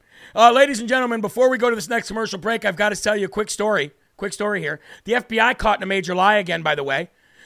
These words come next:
The F B I caught in a major lie in an indictment of Oath Keepers attorney Kelly Sorrell. Kelly Sorrell got arrested the other day.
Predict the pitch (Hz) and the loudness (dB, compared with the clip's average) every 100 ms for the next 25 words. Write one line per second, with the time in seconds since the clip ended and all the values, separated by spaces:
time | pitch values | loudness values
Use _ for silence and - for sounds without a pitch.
0 | - - 214 277 277 269 262 - 247 240 | -16 -4 0 0 0 -2 -2 0 -2 0
1 | 202 208 240 220 226 214 175 123 - _ | -2 -4 -2 -2 0 4 4 2 -6 _
2 | _ _ _ _ 226 233 226 208 160 254 | _ _ _ _ -4 -2 -2 -6 2 2
3 | 302 202 190 - 202 185 - 247 - 269 | 2 -4 -10 -6 -4 -2 0 0 -2 -8
4 | 247 247 214 - 254 247 208 185 _ - | -6 -8 -8 -4 -2 -2 -4 -8 _ 0
5 | 247 247 247 240 - - - 226 208 247 | 2 2 0 -4 -12 -12 -2 2 4 4
6 | 185 113 - - 247 311 - 214 254 254 | 4 -2 -8 -2 0 0 -4 -2 4 4
7 | 208 - - 240 240 202 240 285 - 302 | 4 -2 -6 0 2 2 0 0 -4 -4
8 | 233 202 175 156 143 143 | 0 0 0 0 0 0